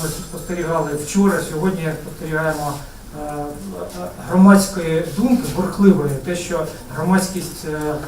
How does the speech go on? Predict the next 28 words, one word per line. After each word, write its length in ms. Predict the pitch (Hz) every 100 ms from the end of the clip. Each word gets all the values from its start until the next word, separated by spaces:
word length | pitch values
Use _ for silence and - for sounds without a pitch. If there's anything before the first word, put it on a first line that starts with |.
| - - -
ну, 60 | 170
те, 100 | 165
що 180 | 214 202
йдуть 280 | 190 196 -
люди 220 | 202 180
в 80 | 175
військкомати, 580 | 180 - 170 160 147 151
те, 180 | - 180
що, 400 | - 175 165 165 160
е, 140 | 160 156 - - 175
е, 40 | 160 160 147
вис-, 300 | 165 147 156
висловлюється 600 | 156 190 175 170 165 170
готовність, 720 | - - 214 196 156 147 143 - - 156 156 147
е, 40 | 143 - - - - 156
е, 80 | 156 160 -
це 60 | 180
дуже 180 | 226 202
велика 300 | 196 208 190
підтримка 520 | - - - 190 -
психологічна. 720 | - - - 165 165 151 - - - - -
Єдине, 360 | 160 175 254 240
що, 280 | - 202 190 -
що, 380 | - 202 202 190 175
на 60 |
мій 100 | 190
погляд, 360 | 190 190 160 160 -
що 80 | -